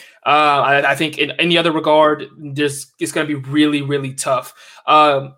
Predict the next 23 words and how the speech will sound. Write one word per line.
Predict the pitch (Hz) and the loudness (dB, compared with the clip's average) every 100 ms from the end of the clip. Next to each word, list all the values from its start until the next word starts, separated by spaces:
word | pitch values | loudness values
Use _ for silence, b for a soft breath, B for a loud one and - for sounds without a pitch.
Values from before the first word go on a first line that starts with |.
| - | -8
a | 143 | -6
team | 208 190 | -2 0
like | 180 | 0
Texas | 165 180 - | 0 -2 -2
A | 175 | -2
and | 156 | -2
M, | 165 | -2
I | 143 | -2
thought | 160 147 | -2 -2
maybe | 151 160 | -2 -2
could | 160 | -4
do | 147 156 | -4 -4
it | |
last | 131 143 147 | -2 -4 -4
year | 160 | -8
because | 135 151 | -8 -8
of | 151 | -6
how | 143 139 | -4 -2
tough | - - | -2 -2
their | 151 | -2
schedule | 143 151 147 160 156 | -6 -6 -4 -4 0
was, | 170 175 - B B B | 0 0 -4 B B B
but | 147 151 131 | 0 0 0